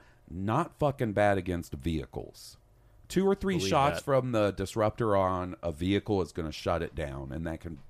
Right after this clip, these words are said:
Speaker 1: definitely help. Um, so I like the, I like that damage over time aspect
Speaker 2: Right.
Speaker 1: of this Disruptor. Now the Ravager, fuck that gun.
Speaker 2: Yeah, I haven't gotten the hang of that one
Speaker 1: All
Speaker 2: yet
Speaker 1: my
Speaker 2: either.
Speaker 1: homies hate the Ravager.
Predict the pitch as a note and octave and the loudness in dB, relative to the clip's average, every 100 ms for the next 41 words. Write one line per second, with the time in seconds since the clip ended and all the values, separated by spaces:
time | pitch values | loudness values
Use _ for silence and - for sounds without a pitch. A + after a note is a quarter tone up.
0 | - - E2+ - D#2 - C#2 B1+ G1+ - | -8 -2 -2 -2 -8 -6 -10 -8 -10 -12
1 | - - - - - - - F#2 D#2+ D#2 | -18 -20 -20 -20 -20 -18 -10 -8 -10 -12
2 | _ - D3+ G3+ A3 F#2+ G#2+ - - A#2 | _ -2 2 4 4 2 2 0 -2 4
3 | E3 E3+ - A#2 F#2+ G#2+ F#2+ F#2+ E2+ F2 | 6 6 2 -2 -2 0 0 0 -2 -2
4 | D#2+ D2+ - D#2 D#2+ D2 - C#2+ C2+ - | -2 -6 -4 -4 -2 -4 -8 -10 -10 -10
5 | B1+ - G#2 E2 E2 E2+ E2 C#2 - D2 | -12 -10 -8 -8 -6 -2 -2 -4 -8 -8
6 | C2 - D2 C2+ B1 C#2 C2+ - _ _ | -8 -12 -12 -10 -12 -12 -14 -16 _ _
7 | _ _ F2+ A2+ A#2 F#2+ E2+ G#2+ E3 G3+ | _ _ 0 4 4 4 4 4 4 2
8 | F3+ A3 A3+ - _ _ _ - C3+ - | 0 -2 -4 -8 _ _ _ -2 -2 -2
9 | - C#2+ - B1+ A#1+ - B2 C3+ A2 C#3+ | -8 -10 -10 -16 -16 -4 2 2 2 -2
10 | D#3 D#3 C3+ A2 A2 A2 A2 G2+ G2 F2+ | -4 -6 -4 -4 -4 -6 -4 -2 -2 -2
11 | D#3 F#3 F#3+ D#3 B2 - G2 E2+ - F2 | 2 2 2 0 0 -2 -4 -10 -10 -10
12 | E2 D#2 - - - C#2 | -8 -2 0 -2 -6 -14